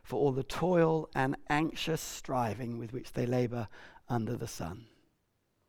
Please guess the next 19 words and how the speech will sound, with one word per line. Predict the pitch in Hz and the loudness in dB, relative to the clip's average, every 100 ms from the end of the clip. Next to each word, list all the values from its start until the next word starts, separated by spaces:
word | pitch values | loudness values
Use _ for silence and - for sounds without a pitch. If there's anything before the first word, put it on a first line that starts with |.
| _ _ _ _ _ _ _ | _ _ _ _ _ _ _
That's | - 196 156 - - - - - - | 12 12 12 8 -6 -10 -10 -10 -4
what | 135 135 | 0 2
we're | 127 | 0
talking | - 135 - 127 | 0 -2 -2 -2
about. | 113 120 139 - - - - - - | -2 -6 -8 -12 -10 -10 -8 -10 8
That's | 165 196 180 - - | 12 12 12 10 -4
the | - 165 | 2 10
unhealthy | 175 180 180 160 147 127 - 98 92 - - _ _ _ _ _ | 12 12 12 10 8 6 -2 -6 -6 -12 -20 _ _ _ _ _
striving | - - 160 151 143 143 139 | -14 4 10 10 10 6 4
versus | 139 143 - 131 | 4 2 0 -2
the | 143 | 2
healthy | 117 135 127 - 123 | 4 4 2 -4 -8
striving. | - 139 127 113 120 - - - - | -8 -6 -4 -4 -8 -12 -14 -14 0
The | - | 6
healthy | 147 196 190 190 | 12 12 12 6
striving, | - 190 180 170 | 8 12 12 10
striving | - 180 170 160 165 | 4 8 8 8 2
for | 160 | -2
God | 143 175 202 208 214 | 6 10 12 10 8